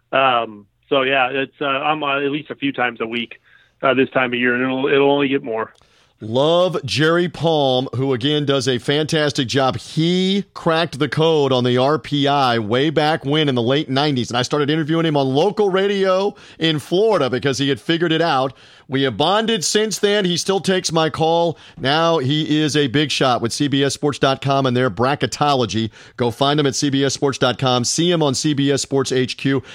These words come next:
Speaker 2: And then you're on on Saturday, correct? I have that right. Saturday is the reveal, or is it Sunday?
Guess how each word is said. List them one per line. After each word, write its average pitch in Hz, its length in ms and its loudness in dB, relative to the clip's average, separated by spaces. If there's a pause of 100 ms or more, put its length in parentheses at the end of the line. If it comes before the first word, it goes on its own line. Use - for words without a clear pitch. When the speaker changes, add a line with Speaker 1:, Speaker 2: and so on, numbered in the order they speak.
(120)
Speaker 2:
And 139 140 0
then 151 100 2
you're 151 160 2
on 170 160 2
on 147 160 0
Saturday, 175 720 0
correct? 123 340 -2
I 110 100 0
have 131 200 0
that 143 160 2
right. 143 300 0
Saturday 165 540 0
is 165 120 -2
the 170 100 0
reveal, 165 360 0
or 151 80 2
is 117 80 -2
it 127 80 -4
Sunday? 120 420 -2